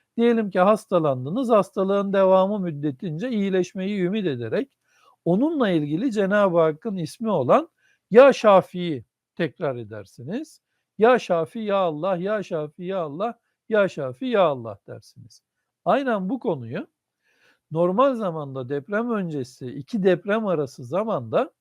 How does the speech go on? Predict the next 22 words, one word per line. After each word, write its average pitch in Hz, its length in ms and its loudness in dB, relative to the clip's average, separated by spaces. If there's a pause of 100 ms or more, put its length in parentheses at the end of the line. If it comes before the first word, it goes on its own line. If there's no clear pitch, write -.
(580)
acaba 196 460 0
Cenab-ı 202 480 -2
Hakk'ın 185 320 -2
hangi 220 320 -4
ismiyle 185 720 -6 (920)
ona, 151 420 -2 (760)
işte, - 160 -20
onu 160 500 -6
virt 175 260 -2
yaparak, 123 500 -4
zikrederek 127 840 -8
dua 147 320 4
etmek 123 440 -10
daha 147 220 2
isabetli 120 640 -10
olur 120 400 -10
dediğimizde 120 640 -6
esasen 160 560 -2 (360)
birçok 175 400 -8
isim 117 280 -16
akla 113 300 -16
gelebilir. 107 760 -2